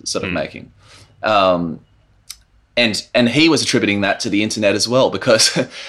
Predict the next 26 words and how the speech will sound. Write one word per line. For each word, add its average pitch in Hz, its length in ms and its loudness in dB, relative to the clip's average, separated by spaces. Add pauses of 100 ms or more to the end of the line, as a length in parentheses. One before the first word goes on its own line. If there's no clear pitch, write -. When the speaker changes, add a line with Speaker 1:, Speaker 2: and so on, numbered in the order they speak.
(140)
Speaker 1:
<laughs> - 400 -20
the 117 280 0 (160)
information 135 600 2
is - 140 2
so 131 220 6
accessible 120 480 0
to - 100 -8
people 98 320 -4
now, 92 300 2
and 98 380 -2 (240)
drummers 123 360 2
can 104 280 -4
just - 540 -4
sit - 260 0
down 110 400 0
and 98 360 -2 (120)
watch 113 600 -2
extensively, 98 1000 -2 (360)
um, 92 580 -2
concerts 135 600 0
and 104 200 -4
clinics 131 600 -2
and, 98 600 -2 (480)
um, 92 1000 0
interviews, 110 840 2
and 92 680 -2